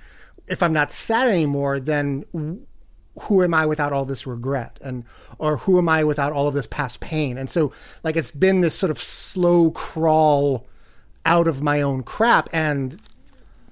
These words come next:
and, um, you know, Lisa had a lot to do with that. You know, like, she listened to every fucking thing I had to say about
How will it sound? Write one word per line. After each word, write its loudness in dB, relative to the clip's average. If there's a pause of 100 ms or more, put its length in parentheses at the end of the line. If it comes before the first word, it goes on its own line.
(140)
and, 4
um, 2
you 0
know, 4
Lisa 0
had 0 (380)
a 0
lot 2
to -8
do 0
with -4
that. -12
You -4
know, -2
like, -4 (300)
she -2
listened 2
to -4
every 2
fucking 0
thing 0
I -6
had -4
to -10
say 0
about -6